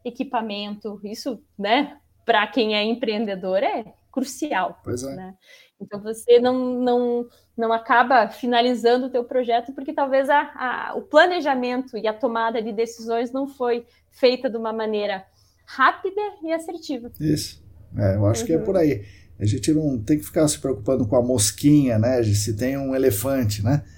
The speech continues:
Speaker 2: Vamos no elefante. <laughs>
Speaker 1: Uhum, exatamente. É, eu acho que é uma estratégia muito legal que todos deveriam seguir, né? É, eu, minha opinião, né, Marcão? Acho que as, os profissionais estão se qualificando cada vez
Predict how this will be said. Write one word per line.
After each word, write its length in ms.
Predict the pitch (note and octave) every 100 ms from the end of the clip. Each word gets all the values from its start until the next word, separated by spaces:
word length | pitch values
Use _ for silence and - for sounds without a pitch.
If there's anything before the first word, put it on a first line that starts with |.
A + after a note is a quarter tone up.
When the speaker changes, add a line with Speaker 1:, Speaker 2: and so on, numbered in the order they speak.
| - -
Speaker 2:
Vamos 400 | G2 G#2 B2+ D#3+
no 120 | E3+
elefante. 680 | E3+ G3 G#3 F#3 G3 - - - B2+
<laughs> 160 | E3 - B3
Speaker 1:
Uhum, 720 | D#4 C4 C#4 C4 C4+ D#4+ D4
exatamente. 840 | C#4+ A#3+ C#4 E4 D4+ D4 D4 - -
É, 200 | B3 A#3+
eu 340 | B3+ B3 C4+
acho 260 | C4 C4+ -
que 60 | D4
é 200 | C#4+ D4
uma 260 | C#4 B3+
estratégia 640 | C4+ - - C4 A#3+ B3+ C#4
muito 240 | B3 C#4+
legal 320 | C4 A3 A3 B3
que 260 | B3+ A#3 _ - - _ _ _
todos 580 | C#4 C4+ F4 D#4 - - B3
deveriam 840 | C4+ C4 B3+ A#3+ A3+ G#3+ F#3 F#3+ _ _ _ _
seguir, 440 | - B3+ G#3 A3 G#3+
né? 400 | G3+ G3+ G#3 G#3 _ _
É, 220 | G#3 G3+ -
eu, 420 | G#3+ C4 D#4 D4+ _ _ _
minha 300 | G#3 A3 C4+
opinião, 380 | C4+ A#3+ A3 G#3
né, 120 | G#3
Marcão? 440 | G#3 G3 - F#3
Acho 240 | F#3 G3 -
que 240 | - G3+ _ _ -
as, 200 | G3+ -
os 120 | G#3+ -
profissionais 640 | G#3+ - A3+ A3+ C#4+ E4
estão 300 | D#4 D4+ B3
se 480 | A#3+ - - - G#3+
qualificando 680 | - G#3 F#3+ G#3+ - G#3 G#3+
cada 260 | G#3+ F#3+
vez 340 | F#3 F#3 F#3+